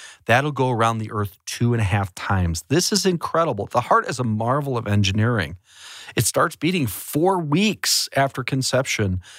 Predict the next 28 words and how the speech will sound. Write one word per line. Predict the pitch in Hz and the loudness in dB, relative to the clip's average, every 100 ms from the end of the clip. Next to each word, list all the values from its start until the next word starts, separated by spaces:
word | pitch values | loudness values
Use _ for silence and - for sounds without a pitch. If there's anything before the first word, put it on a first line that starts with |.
| - - | -6 0
and | 117 | 0
it | 98 | 2
beats | 120 117 - | 0 0 2
until | 104 95 - 98 98 107 - | 0 0 0 2 0 -2 -2
you | 101 | 0
die. | 98 113 95 90 - - - - - | 2 2 0 -2 -12 -20 -20 -20 -8
If | - | -2
you | 226 | 0
live | 247 131 127 127 151 - | 2 2 2 -2 -10 -16
to | 117 | -4
be | 113 113 - | 0 0 0
a | 107 | 0
good | 113 113 - | 2 0 0
old | 110 107 104 95 87 _ | 0 2 0 -2 -10 _
person, | - 98 - 208 220 - - - - - | -2 0 0 -2 -4 -14 -18 -18 -14 -2
your | 123 | 0
heart | 131 - 131 131 - _ _ | 0 2 2 2 -4 _ _
will | 113 98 | -6 -6
pump | - 139 170 | -2 -2 -2
enough | 156 170 - | -4 -4 -2
blood, | 104 92 95 104 | 0 2 0 -4
sixty-six | - - 170 - - 175 165 - - - 143 - - _ | -4 0 2 0 -2 -2 -2 -2 -4 0 -2 -4 -12 _
million | 104 104 120 131 120 123 | 2 2 4 2 2 0
gallons. | 107 110 110 98 90 - | 0 0 0 0 -2 0
That's | 101 117 | 0 0
enough | 139 104 101 | 0 0 0
to | - | -4
fill | 101 - 101 90 | -10 -2 0 0